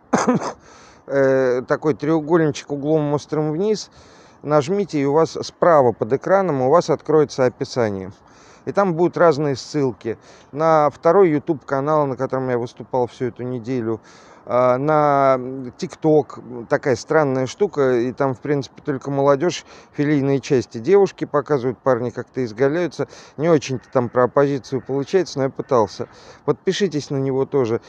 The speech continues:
и на Instagram подпишитесь, пожалуйста. Важны все, все средства донесения информации, э, потому что в следующий раз я должен быть,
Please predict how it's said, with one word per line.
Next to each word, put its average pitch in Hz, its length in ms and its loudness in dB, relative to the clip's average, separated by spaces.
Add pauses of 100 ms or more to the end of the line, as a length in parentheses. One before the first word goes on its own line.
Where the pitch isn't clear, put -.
(140)
и 160 80 -2
на 185 160 0
Instagram 139 560 0
подпишитесь, 117 720 -10 (300)
пожалуйста. 135 580 2 (300)
Важны 151 360 2
все, 160 440 -2
все 165 240 0
средства 156 520 -2
донесения 139 600 -4
информации, 151 800 -4 (340)
э, 123 460 2
потому 139 260 -2
что - 140 -12
в - 40 -20
следующий 147 440 -4
раз 160 240 2
я 127 120 2
должен 123 360 -2
быть, 113 240 -6